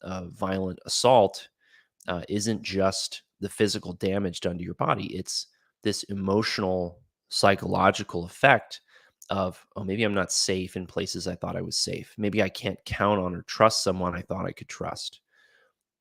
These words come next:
And then this creates this alarm pattern, this fight or flight pattern that runs up into the brain and puts the whole organism into a different state of stress, tension.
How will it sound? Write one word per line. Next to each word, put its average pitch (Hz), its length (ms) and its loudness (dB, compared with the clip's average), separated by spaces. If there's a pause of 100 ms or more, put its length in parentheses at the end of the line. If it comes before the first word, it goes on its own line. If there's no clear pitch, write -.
And 104 180 0
then 101 180 2
this 110 200 2
creates 95 380 0
this - 160 -4
alarm 95 500 4
pattern, 92 480 0
this 87 180 -8
fight 92 280 4
or 92 80 4
flight 90 360 0
pattern 90 440 0
that 87 200 -8
runs 90 300 -2
up 87 160 -4
into 92 140 -6
the 90 80 -6
brain 117 540 8 (440)
and 95 180 -2
puts - 220 0
the 101 80 2
whole 104 220 8
organism 98 520 4
into 90 140 -4
a 90 60 -2
different 95 280 -8
state - 340 -6 (1120)
of 101 140 -2
stress, - 560 0 (140)
tension. 90 520 -4